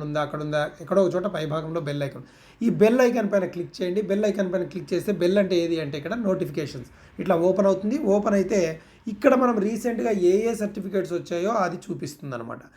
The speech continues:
దీనిపైన క్లిక్ చేస్తే, ఇప్పుడు for example నేను ఏదో ఒక దానిపైన క్లిక్ చేస్తాం అనుకుందాం. ఇప్పుడు చూడండి, ఇక్కడ for example ఏదో TOEFL ఏదో దీనిపైన క్లిక్ చేశాను అనుకోండి. క్లిక్ చేస్తే ఇట్లా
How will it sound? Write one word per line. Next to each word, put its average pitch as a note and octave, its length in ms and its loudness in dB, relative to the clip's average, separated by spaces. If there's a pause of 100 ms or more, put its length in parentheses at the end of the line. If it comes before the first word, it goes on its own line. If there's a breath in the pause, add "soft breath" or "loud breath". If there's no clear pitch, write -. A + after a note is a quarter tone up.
(300 soft breath)
దీనిపైన A#3 640 6
క్లిక్ E3+ 280 -8
చేస్తే, E3+ 340 -6
ఇప్పుడు D3 220 -10
for F3 120 -6
example F#3 520 -2
నేను D#3 140 -6 (480 soft breath)
ఏదో A3+ 200 6
ఒక F3 140 -4
దానిపైన F3 400 -6
క్లిక్ E3+ 220 -12
చేస్తాం D#3+ 360 -8
అనుకుందాం. B2 340 -14 (300)
ఇప్పుడు E3 180 -10
చూడండి, F#3+ 240 0
ఇక్కడ F3+ 140 -2 (440 soft breath)
for F3+ 140 -6
example G3 420 2
ఏదో F#3 120 2 (100)
TOEFL F3+ 320 0
ఏదో F#3 180 0
దీనిపైన F3+ 380 0
క్లిక్ E3 220 -10
చేశాను D3 300 -4
అనుకోండి. C3 260 -10 (300 soft breath)
క్లిక్ - 220 2
చేస్తే C4+ 260 2
ఇట్లా A3 120 -2